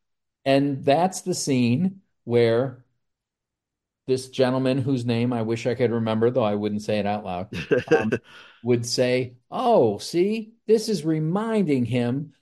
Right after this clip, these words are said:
Speaker 1: of what a treasure she is and how you've ignored her."
Speaker 2: And there are attempts to make it funny,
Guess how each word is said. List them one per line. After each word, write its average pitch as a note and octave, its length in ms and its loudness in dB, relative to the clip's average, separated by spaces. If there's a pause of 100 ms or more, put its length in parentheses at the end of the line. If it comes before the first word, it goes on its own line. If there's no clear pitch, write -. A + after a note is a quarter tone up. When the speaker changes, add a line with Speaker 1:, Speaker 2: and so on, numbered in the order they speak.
(100)
Speaker 1:
of C#3 180 0
what E3+ 300 2
a C#3+ 80 0
treasure E3+ 680 -2
she G#2+ 380 -2
is E2+ 420 -4 (1160)
and B2 160 0
how D3+ 260 -4
you've F#3 340 2
ignored B2 580 0
her." - 280 -18 (960)
Speaker 2:
And D#3+ 160 -8
there G3 180 2
are F3+ 320 2
attempts - 1080 -6 (960)
to - 120 -2
make B2 320 2
it - 120 -2
funny, A#2+ 720 -2